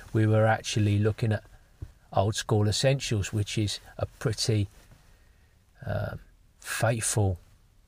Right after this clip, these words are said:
reimagining of B X. And yeah, what can I say to him? How can I convince him round? I thought about, what about pre-gens?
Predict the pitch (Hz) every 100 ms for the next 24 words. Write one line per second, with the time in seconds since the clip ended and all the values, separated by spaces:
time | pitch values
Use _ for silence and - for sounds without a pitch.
0 | _ _ - _ _ _ _ _ _ _
1 | _ _ - 123 113 127 110 110 107 -
2 | 101 101 92 - - - _ _ - 98
3 | 98 135 - - - - - _ _ _
4 | _ _ _ _ - _ _ _ _ _
5 | _ _ _ _ _ 127 123 160 170 -
6 | - 104 98 98 - 120 117 113 - 120
7 | 120 - 98 82 - _ _ _ - _
8 | _ _ - 147 156 156 151 147 147 139
9 | - 147 135 139 - 135 123 151 156 117
10 | 113 - 156 147 - 127 165 233 220 214
11 | 202 - 214 226 185 175 107 92